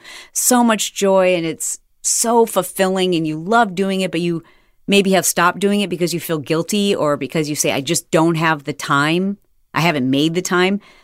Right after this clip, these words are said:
So again, how do you feel about right now the amount of time you're devoting to your hobbies, the things that give you joy, things that restore you?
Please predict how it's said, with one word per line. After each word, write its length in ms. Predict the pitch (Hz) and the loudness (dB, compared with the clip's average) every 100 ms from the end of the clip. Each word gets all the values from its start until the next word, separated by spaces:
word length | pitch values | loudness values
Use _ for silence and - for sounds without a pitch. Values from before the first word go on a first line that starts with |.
| _ - | _ -2
So 280 | 233 - _ _ _ - | 0 0 _ _ _ 2
again, 400 | 254 311 139 131 _ _ _ _ _ | 4 4 0 -6 _ _ _ _ _
how 200 | - 208 | 0 2
do 80 | 294 | 4
you 140 | 370 | 2
feel 480 | 370 - 175 147 139 | 0 -2 0 2 0
about 580 | - 151 151 135 139 - _ _ - | -2 -2 0 2 2 -2 _ _ -10
right 260 | 160 165 214 | -2 0 2
now 420 | 170 139 135 139 - | 0 0 -4 -8 -2
the 120 | 165 | 0
amount 420 | 151 156 170 170 - | 4 2 2 -2 -4
of 460 | 151 143 147 147 _ _ _ _ _ _ | -2 0 -2 -6 _ _ _ _ _ _
time 540 | - 165 131 143 214 - _ _ _ _ - | 0 2 2 2 -2 -6 _ _ _ _ -4
you're 220 | 175 214 | 2 4
devoting 560 | 208 160 143 143 156 156 - | 4 4 2 2 -4 -8 -10
to 100 | - | -6
your 80 | 143 | -2
hobbies, 640 | 208 196 190 196 190 - _ _ _ | 2 2 2 -2 -2 -6 _ _ _
the 60 | 143 | -2
things 200 | 170 151 | 0 0
that 60 | 143 | 0
give 160 | 143 | -2
you 80 | 143 | -2
joy, 460 | 139 175 170 170 165 _ _ _ _ - | 2 4 4 2 0 _ _ _ _ 0
things 240 | 175 156 | 2 2
that 80 | 143 | 0
restore 360 | 135 - 135 127 | -4 -4 -4 -4
you? 300 | 80 65 | -6 -10